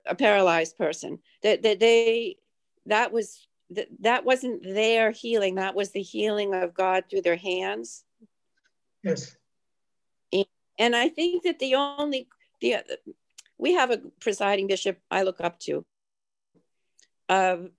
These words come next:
Speaker 1: but I think the Good Shepherd is then, the Good Shepherd for a Christian is Jesus Christ, who helps us
Speaker 2: Yes.
Speaker 1: to, to, eh, to get to God.
Speaker 2: Yes.
Speaker 1: And, and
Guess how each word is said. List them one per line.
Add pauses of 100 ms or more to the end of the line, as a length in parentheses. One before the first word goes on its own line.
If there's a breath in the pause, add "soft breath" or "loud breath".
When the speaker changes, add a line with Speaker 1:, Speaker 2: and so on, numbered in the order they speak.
(120)
Speaker 1:
but
I
think
the
Good
Shepherd
is
then, (400)
the
Good
Shepherd (280)
for
a
Christian (280)
is
Jesus
Christ, (840)
who
helps
us (220)
Speaker 2:
Yes.
Speaker 1:
to, (200)
to, (120)
eh, (380)
to (340)
get
to
God. (300)
Speaker 2:
Yes. (420)
Speaker 1:
And,
and